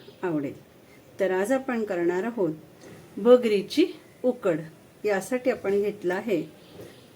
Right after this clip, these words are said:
अर्धी वाटी भगर, यालाच वरई देखील म्हणतात. अर्धी वाटी दही घुसळून घेतलं आहे. थो-, थोडंसं खोवलेलं खोबरं, दोन ते तीन मिरच्या,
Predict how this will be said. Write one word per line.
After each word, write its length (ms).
अर्धी 300
वाटी 320
भगर, 380
यालाच 400
वरई 360
देखील 360
म्हणतात. 460
अर्धी 340
वाटी 500
दही 380
घुसळून 500
घेतलं 340
आहे. 220
थो-, 180
थोडंसं 500
खोवलेलं 680
खोबरं, 360
दोन 400
ते 100
तीन 280
मिरच्या, 500